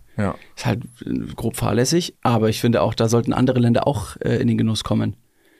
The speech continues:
Speaker 1: Du willst also in anderen Ländern das Geschwindigkeits-, die Geschwindigkeitsbegrenzung abschaffen?
Speaker 2: Ja.
Speaker 1: Ah, ja, okay.
Speaker 2: Ja.
Speaker 1: Ähm,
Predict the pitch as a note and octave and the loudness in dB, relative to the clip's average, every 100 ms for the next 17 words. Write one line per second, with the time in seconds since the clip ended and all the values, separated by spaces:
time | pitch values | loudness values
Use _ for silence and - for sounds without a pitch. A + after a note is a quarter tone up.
0 | - _ - A#2 G#2+ A2+ - A2 G#2+ A#2 | -20 _ -8 -2 0 2 2 2 2 2
1 | B2 A#2+ A#2 A2+ A2 G#2 - A2 - A2+ | 2 2 2 2 0 -2 -4 -4 -2 -2
2 | G#2+ G#2 F#2+ - G#2 G2+ G2 - G#2+ G#2 | 0 -2 -2 -4 -4 -4 -2 0 0 -2
3 | G2 G2 G2 F#2+ - G#2 A#2+ - F2+ F#2 | -4 0 0 0 -2 -2 0 0 -2 -6
4 | - - - - - - - _ - - | -8 -16 -4 -2 -2 -8 -20 _ -10 -8
5 | C#2+ G#2+ - - - - - - - - | -8 -8 -4 -4 -4 -20 -20 -20 -20 -2
6 | G#2 G2+ G#2 G2+ G2+ G2+ G#2 | 2 4 4 4 4 2 0